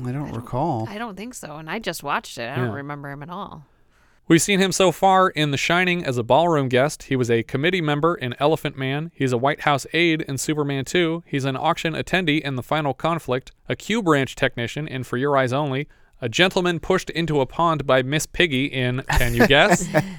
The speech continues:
Speaker 2: The Great Muppet Caper.
Speaker 3: That's right. And he's also a wedding guest in Eye of the Needle. He's back this season for Ragtime and Red, so he's basically in everything that shot in England this year.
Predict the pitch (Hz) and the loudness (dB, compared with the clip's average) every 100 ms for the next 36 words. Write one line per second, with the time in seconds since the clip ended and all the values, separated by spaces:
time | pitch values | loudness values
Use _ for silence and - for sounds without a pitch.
0 | - - 147 185 - _ _ - 139 123 | -14 -16 -18 -20 -20 _ _ -20 -20 -20
1 | 123 123 - 117 - - - _ - - | -20 -20 -20 -20 -20 -20 -20 _ -20 -20
2 | - - - - 113 110 110 147 202 196 | -20 -20 -20 -12 -8 -6 0 4 8 8
3 | 175 - - _ _ - 135 143 156 143 | 6 2 -14 _ _ -4 2 4 6 8
4 | 127 135 175 127 117 127 - 131 147 147 | 6 6 2 2 0 0 -2 -8 -4 -2
5 | 147 135 165 135 - _ _ _ _ - | -2 -4 -2 -4 -6 _ _ _ _ -2
6 | 135 113 151 - 151 - 147 135 127 123 | 0 4 2 4 0 0 -2 0 0 2
7 | 139 147 151 143 151 170 131 165 113 87 | 0 0 -2 0 0 0 4 6 6 2
8 | - 113 120 120 123 123 127 127 127 127 | -4 -2 0 -2 -4 -4 -4 -4 -6 -2
9 | 143 160 151 151 139 - 143 143 131 131 | -2 -2 -4 -8 -8 -2 0 -2 -6 -6
10 | 113 95 92 92 95 - - | -6 -8 -8 -12 -12 -14 -16